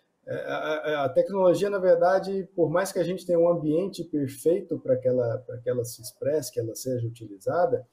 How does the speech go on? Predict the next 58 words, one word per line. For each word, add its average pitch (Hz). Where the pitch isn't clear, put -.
a 165
gente 165
tem 196
que 196
entender 175
que 196
as 170
dificuldades 175
do 156
campo, 165
né, 151
a 170
gente 165
não 165
está 196
utilizando 165
os, 127
alguns, 135
quando 156
você 170
fala 165
de 151
produto, 139
tá? 139
A 151
gente 143
não 143
tá 139
falando 143
só 151
de 147
uma 143
tecnologia 135
conceitual. 127
Quando 139
a 151
gente -
fala 165
de 165
produto, 160
quando 160
esse 147
produto 151
vai 165
ser 156
utilizado, 151
ele 160
tem 175
que 185
entender 175
a 185
realidade 196
em 190
que -
ele 143
vai 135
ser 131
aplicado. 117